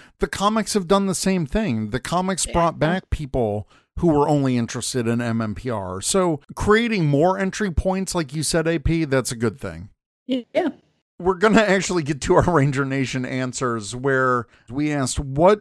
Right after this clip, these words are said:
Speaker 1: is your initial reaction on Jonathan Entwistle?" And once the news came out, Brian Edward Hill signing on to create new film and television projects for Power Rangers. On Twitter, Dougula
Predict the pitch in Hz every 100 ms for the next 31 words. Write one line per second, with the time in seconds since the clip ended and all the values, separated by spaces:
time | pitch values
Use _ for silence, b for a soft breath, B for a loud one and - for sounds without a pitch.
0 | _ 170 147 113 123 160 185 175 135 131
1 | 110 131 113 113 107 95 123 107 110 113
2 | 117 117 117 120 127 - 127 135 135 127
3 | 113 - 127 113 104 b b - 202 196
4 | 143 131 135 135 - 135 117 131 127 127
5 | 107 - 120 113 117 113 120 139 135 127
6 | 123 117 120 117 170 131 120 - b -
7 | 165 175 175 151 147 - - 143 135 131
8 | 147 - 135 131 131 123 110 127 131 123
9 | 113 120 - 110 104 107 104 - - _
10 | _ _ 131 - - 226 135 101 98 78
11 | 76 78 - _ _ - 170 185 - 202
12 | 185 143 143 143 - 117 185 196 151 127
13 | 110 104 107